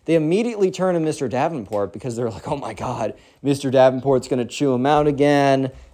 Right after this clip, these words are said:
Like, some of them are rooting on for Mister Davenport to just rip him a new one because they're like, "This kid is literally the worst. He sucks, and I really like seeing a spoiled kid getting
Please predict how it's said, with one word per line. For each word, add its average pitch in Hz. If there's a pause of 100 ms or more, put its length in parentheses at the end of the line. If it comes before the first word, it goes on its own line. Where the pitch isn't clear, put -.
Like, 131
some 240
of 254
them 196
are 147
rooting 135
on 131
for 123
Mister 117
Davenport 117
to 110
just 104
rip 123
him 113
a 107
new 127
one 131
because 110 (300)
they're 135
like, 135
"This 170
kid 175
is 131
literally 120
the 107
worst. 214 (360)
He 127
sucks, 185
and 147
I 139
really 139
like 123
seeing 120
a 110
spoiled 156
kid 113 (240)
getting 117